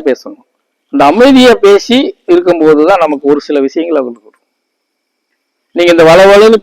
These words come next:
பேசி சிரிக்கிறது, ஒருத்தருக்கு ஒருத்தர் இது பண்றதுல பல விஷயங்களை மறந்துடுவீங்க,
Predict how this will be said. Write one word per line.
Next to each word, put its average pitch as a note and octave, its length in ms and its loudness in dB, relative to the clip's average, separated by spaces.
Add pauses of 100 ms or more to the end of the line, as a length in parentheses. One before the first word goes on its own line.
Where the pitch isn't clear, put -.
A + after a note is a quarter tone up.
பேசி G3 220 2
சிரிக்கிறது, F#3 580 0 (100)
ஒருத்தருக்கு D#3+ 360 -4
ஒருத்தர் E3+ 280 0
இது E3 180 0
பண்றதுல D#3+ 600 -2 (260)
பல D#3+ 220 2
விஷயங்களை F#3 340 -2 (120)
மறந்துடுவீங்க, C#3 540 -8